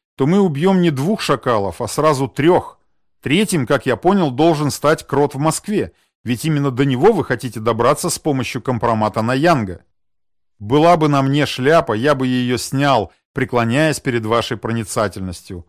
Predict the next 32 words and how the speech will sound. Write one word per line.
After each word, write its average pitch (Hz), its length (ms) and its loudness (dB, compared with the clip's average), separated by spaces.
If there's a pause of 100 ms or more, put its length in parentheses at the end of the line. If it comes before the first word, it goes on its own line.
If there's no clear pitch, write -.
улыбнулся 110 600 -6
в 95 80 -6
ответ 113 340 -6
Максимов. 95 600 -10 (1400)
Той 233 200 2
же 208 120 -2
ночью 196 460 0
он 170 200 -2
забронировал 151 640 2
себе 131 280 -4
билет 131 320 0
на 120 100 -4
самолет, 117 540 -2 (280)
следующий 202 600 0
рейсом 170 440 0
Каир-Дамаск 131 1080 -2
в - 100 -20
тринадцать 131 520 -2
ноль 117 180 -2
ноль 123 260 -2
завтрашнего 113 720 -2
дня. 95 380 -8 (520)
И 98 80 -8
только 202 280 2
после 190 400 2
этого 175 220 2
лег 156 200 0
спать, 120 420 0
заведя 120 380 0
будильник 151 600 -4
в 147 40 -8
мобильнике 147 720 -2